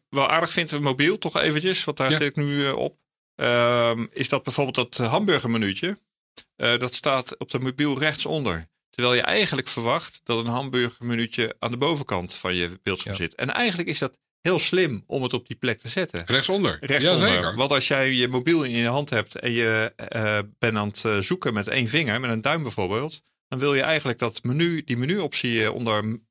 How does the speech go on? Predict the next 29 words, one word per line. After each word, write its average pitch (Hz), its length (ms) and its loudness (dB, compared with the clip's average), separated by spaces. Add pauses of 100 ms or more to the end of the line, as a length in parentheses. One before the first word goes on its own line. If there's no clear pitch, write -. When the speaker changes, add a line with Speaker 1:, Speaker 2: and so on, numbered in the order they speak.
(100)
Speaker 1:
duimbereik 98 720 0
hebben. 90 260 -2
En - 440 -6
Speaker 2:
Ja. 156 40 4
Speaker 1:
dat 139 140 0
is 165 140 0
dan 110 240 -2
aan 98 200 0
de 98 400 0
rechterkant 131 580 -2
onderin. 143 380 -2
Dat 95 80 -4
hebben 117 180 0
ze - 60 -6
gewoon 131 180 -2
echt - 160 -2
wel 120 100 0
heel 120 120 -2
slim 110 260 -2
gedaan. 98 420 -4 (340)
Speaker 2:
Ja, 123 100 -2
het 139 160 0
is, 165 120 4 (120)
het, 143 240 -6
ehm, 139 280 0
het, 127 240 -8
het - 120 -8
grappige - 460 -4
is 113 420 0